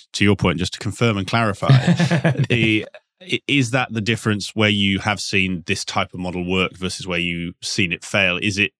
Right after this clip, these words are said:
Speaker 1: to your point, it's the, the understanding of how those pieces overlay and integrate, that success? Whereas if someone says, "Oh, I hear data's hot, so we're going to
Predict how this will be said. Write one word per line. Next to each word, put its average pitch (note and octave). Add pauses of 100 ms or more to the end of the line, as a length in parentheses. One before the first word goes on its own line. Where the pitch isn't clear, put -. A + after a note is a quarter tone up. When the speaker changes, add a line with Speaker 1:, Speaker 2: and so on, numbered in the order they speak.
Speaker 1:
to -
your G2
point, -
it's F#2
the, F2 (360)
the A2
understanding G2
of F2+
how G2
those F#2
pieces F#2+
overlay F2+
and F2
integrate, F2+ (520)
that G#2
success? -
Whereas F#2
if F#2
someone F2
says, F2
"Oh, F2+
I F#2
hear F#2+
data's F#2+
hot, -
so F2+
we're F#2
going F2
to E2+